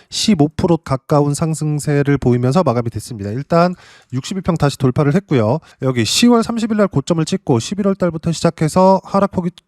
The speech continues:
꽤나 나왔어요. 근데 저가 이탈에 대한 부분은 전혀 없었고요. 무엇보다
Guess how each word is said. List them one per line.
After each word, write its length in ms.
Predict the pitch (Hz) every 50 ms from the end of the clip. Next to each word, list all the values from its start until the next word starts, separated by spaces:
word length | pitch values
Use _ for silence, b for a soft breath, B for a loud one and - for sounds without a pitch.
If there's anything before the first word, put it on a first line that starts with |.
| _ _ -
꽤나 260 | 262 262 269 262 240
나왔어요. 380 | 202 156 123 117 - - 107 98
근데 380 | - 135 127 123 160 180 196 190 B B B B B B B
저가 340 | B - 131 123 - - 208
이탈에 280 | 214 202 - 202 190 180
대한 200 | 175 180 170 165
부분은 240 | 156 151 151 156 151
전혀 240 | - 123 110 123
없었고요. 640 | 104 - - - 135 - - 107 101 107 123 160 185 175 -
무엇보다 480 | - 123 139 - 123 107 - 139 113